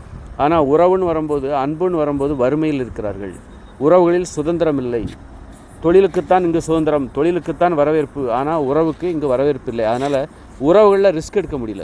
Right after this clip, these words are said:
தொழில்ல ரிஸ்க் எடுக்கிறான், ரிஸ்க் எடுத்து போய் அந்த மேம்பாலத்தை கட்டுறான், அதை கட்டுறான், வா-, விண்வெளிக்கு அனுப்புறான். தொழில்ல ரிஸ்க் எடுக்கிறான் இந்த மயிராண்டிகள்,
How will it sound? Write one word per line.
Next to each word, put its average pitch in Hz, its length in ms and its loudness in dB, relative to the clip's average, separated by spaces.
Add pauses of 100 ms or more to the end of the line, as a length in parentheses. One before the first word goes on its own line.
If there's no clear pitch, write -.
தொழில்ல 208 400 2
ரிஸ்க் 175 220 -4
எடுக்கிறான், 143 320 -4 (600)
ரிஸ்க் 165 300 -2
எடுத்து 170 220 -2
போய் 175 180 0 (280)
அந்த 156 180 0 (380)
மேம்பாலத்தை 165 460 0
கட்டுறான், 156 420 -2
அதை 156 120 -2
கட்டுறான், 160 400 -4 (240)
வா-, 151 280 4
விண்வெளிக்கு 170 420 0
அனுப்புறான். 151 380 -4
தொழில்ல 208 360 2
ரிஸ்க் 185 240 -2
எடுக்கிறான் 160 320 -2 (200)
இந்த 151 120 -2
மயிராண்டிகள், 147 540 -2